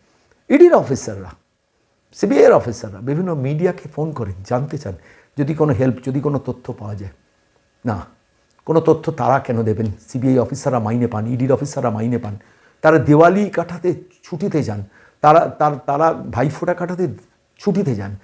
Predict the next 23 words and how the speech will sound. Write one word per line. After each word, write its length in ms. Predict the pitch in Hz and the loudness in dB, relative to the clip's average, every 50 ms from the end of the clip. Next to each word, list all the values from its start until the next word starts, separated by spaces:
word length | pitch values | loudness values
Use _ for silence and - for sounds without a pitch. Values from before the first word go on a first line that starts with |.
| - - _ _ | -20 -20 _ _
তারা 180 | - 151 151 160 | 4 6 6 8
রবিবার 440 | 143 143 156 160 196 202 190 190 190 | 8 8 6 4 4 4 4 4 4
পর্যন্ত 400 | 196 - 190 156 196 180 165 180 | 4 0 0 0 0 0 2 2
অফিস 340 | 143 131 - 208 185 - - | 0 0 0 -4 -8 -6 -4
করে 180 | 165 143 123 | -6 -6 -4
না, 120 | 117 127 123 | -4 -8 -8
সেসব 260 | - 196 - - 220 | -8 -8 -6 -6 -4
তথ্য 300 | 220 - 208 208 - 208 | 0 0 -2 0 -2 -4
তো 100 | 196 196 | -4 -4
আমরা 140 | 196 202 180 | -4 -4 -4
জেনেইছি। 640 | 147 185 202 220 294 320 262 - - - - - - _ _ _ _ _ _ _ _ _ _ _ _ _ - | -2 -2 -2 -2 -2 -4 -4 -6 -8 -10 -16 -18 -20 _ _ _ _ _ _ _ _ _ _ _ _ _ 0
তারা 200 | - 156 170 180 | 4 4 4 4
সঞ্জ-, 500 | 175 - - 165 170 170 160 160 - - | 4 2 0 0 2 2 0 -2 -6 -8
সঞ্জয় 400 | - - 156 165 170 180 202 208 | -2 0 0 2 4 4 4 4
কুমার 380 | 208 - 202 202 202 202 180 147 | 4 2 0 0 2 2 2 2
রায় 240 | 147 143 165 185 196 | 2 4 4 4 2
ছাড়া 300 | - - - 147 123 123 | 2 -2 -4 -4 -2 0
আর 120 | 135 147 | 0 -2
কোনো 220 | 151 - 190 190 | -2 -2 -4 -2
অপরাধী 420 | 175 147 123 160 165 165 165 170 170 | -2 -2 -2 -2 -2 -2 -2 -2 -6
খুঁজে 340 | - - - 165 151 180 175 | -10 -8 -6 -4 -2 -2 -2
পান 280 | 175 - 160 170 190 | -2 0 2 2 4
না। 280 | 214 196 147 123 104 | 4 2 0 -2 -4